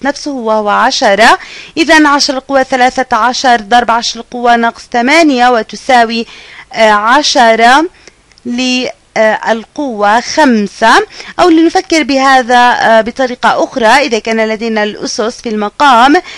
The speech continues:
فيكون علينا أن نطرح الأسس، أي ثلاثة عشر ناقص ثمانية ويساوي عشرة للقوة خمسة، ونضرب هذه العبارة الزرقاء بعشرة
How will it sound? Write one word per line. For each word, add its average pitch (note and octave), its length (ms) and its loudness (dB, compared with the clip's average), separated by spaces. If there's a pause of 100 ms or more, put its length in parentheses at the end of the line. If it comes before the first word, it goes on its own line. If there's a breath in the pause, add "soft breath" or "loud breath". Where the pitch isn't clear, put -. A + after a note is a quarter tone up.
(120)
فيكون D#4+ 360 0
علينا C4 440 0
أن A#3 100 -2
نطرح A#3 300 -6
الأسس، A3 600 -6
أي A3+ 300 -2
ثلاثة G#3+ 500 -4
عشر G#3 200 -8
ناقص G#3 320 -6
ثمانية B3 640 0
ويساوي A3 920 0 (420 loud breath)
عشرة B3+ 300 -2
للقوة G#3+ 560 -4
خمسة، C#4 460 0
ونضرب C4 380 -2
هذه C4 220 0
العبارة A#3 420 0
الزرقاء A3+ 520 -2
بعشرة G#3+ 1120 0